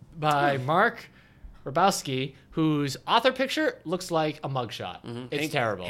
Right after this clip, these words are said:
Speaker 2: Is Hank Williams Senior?
Speaker 1: Uh, yeah, the one who died in the backseat of a Cadillac at age twenty-nine.
Speaker 2: Huh.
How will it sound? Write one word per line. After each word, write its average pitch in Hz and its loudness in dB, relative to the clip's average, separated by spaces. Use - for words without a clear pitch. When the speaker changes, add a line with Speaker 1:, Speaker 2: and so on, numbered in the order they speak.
Speaker 2:
Is 123 -12
Hank 131 -6
Williams 117 -6
Senior? 180 -4
Speaker 1:
Uh, 131 0
yeah, 120 0
the 127 -6
one 139 -2
who 135 -4
died 123 2
in 113 -6
the 104 -10
backseat 127 -4
of 143 -8
a 147 -10
Cadillac 92 -8
at 98 -10
age 113 -8
twenty-nine. 104 -10
Speaker 2:
Huh. 113 -6